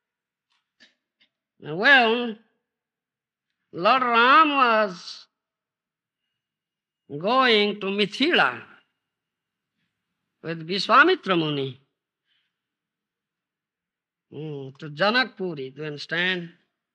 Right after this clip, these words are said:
King Janak had arranged the wedding of Sita Devi,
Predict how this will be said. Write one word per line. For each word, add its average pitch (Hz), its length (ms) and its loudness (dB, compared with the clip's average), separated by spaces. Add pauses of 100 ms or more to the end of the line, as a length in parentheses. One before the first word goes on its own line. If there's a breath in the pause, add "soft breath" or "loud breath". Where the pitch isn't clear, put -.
(720)
King 208 300 -2
Janak 202 580 4 (1600)
had 160 140 -4
arranged 202 580 4 (1400)
the 147 100 -12
wedding 214 520 4
of 160 240 2 (840)
Sita 240 560 0
Devi, 120 320 -10